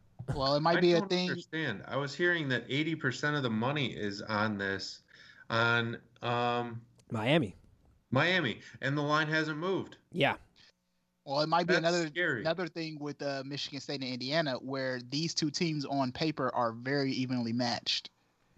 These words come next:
Speaker 3: Yeah, but it's like Virginia Tech offensively
Speaker 2: Virginia
Speaker 3: is
Speaker 2: Tech is
Speaker 3: good,
Speaker 2: bad.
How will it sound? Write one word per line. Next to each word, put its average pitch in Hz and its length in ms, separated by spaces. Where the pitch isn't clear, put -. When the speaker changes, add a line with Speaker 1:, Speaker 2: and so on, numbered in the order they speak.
Speaker 3:
Yeah, 214 260
but 196 180
it's - 220
like 202 260
Virginia 190 560
Tech - 460
offensively 139 720
Speaker 2:
Virginia 120 180
Speaker 3:
is 101 100
Speaker 2:
Tech 101 160
is - 40
Speaker 3:
good, 113 220
Speaker 2:
bad. 98 240